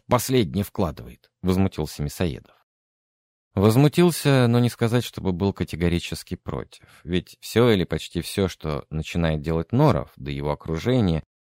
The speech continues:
всё это обрастает новыми деньгами, новыми прибылями и возможностями. И потому нужно урвать и вкладываться. «Эти, как их? В акции вложим.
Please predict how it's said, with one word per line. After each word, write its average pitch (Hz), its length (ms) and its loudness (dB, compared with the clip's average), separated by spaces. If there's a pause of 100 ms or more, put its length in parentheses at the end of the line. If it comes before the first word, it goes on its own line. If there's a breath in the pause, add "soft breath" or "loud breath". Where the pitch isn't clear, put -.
(120)
всё - 180 0
это 147 180 2
обрастает 113 640 0
новыми 98 440 2
деньгами, 98 760 0 (100)
новыми 87 460 2
прибылями 92 800 -2
и 98 100 -2
возможностями. 85 1040 -4 (580)
И 87 60 0
потому 90 360 2
нужно 92 420 2
урвать 80 640 -2 (180)
и 85 80 -4
вкладываться. 87 800 -4 (920)
«Эти, - 540 -2 (280)
как - 240 4
их? - 280 -20 (800)
В 131 120 4
акции 104 400 4
вложим. 80 520 -4